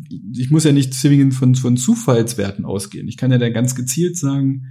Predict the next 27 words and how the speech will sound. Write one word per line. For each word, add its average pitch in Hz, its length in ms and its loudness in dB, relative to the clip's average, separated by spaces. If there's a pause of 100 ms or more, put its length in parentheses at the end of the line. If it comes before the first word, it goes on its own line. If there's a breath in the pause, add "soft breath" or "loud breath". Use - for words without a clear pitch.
(140 loud breath)
„Generiere 127 540 4
mal 120 480 0
eine 113 180 0
drei 113 360 0
oder 120 200 0
generiere 117 400 0
mal 120 160 4
ein 117 180 0
Gesicht, 127 380 0
was 117 180 -2
glücklich 127 400 -2
ist.“ 160 360 -4 (280 soft breath)
Und 117 200 0
er 120 140 -4
generiert 123 500 4
dann 123 180 4
einfach - 560 -2
aufgrund 117 380 -2
seiner, 107 480 0 (100)
ja, - 220 -2 (100)
dieser 117 140 0
Vorgabe 123 760 2 (220 loud breath)
genau 113 260 2
dieses, 104 420 -6
dieses 95 360 -8
Objekt. - 440 -12
Und 101 300 0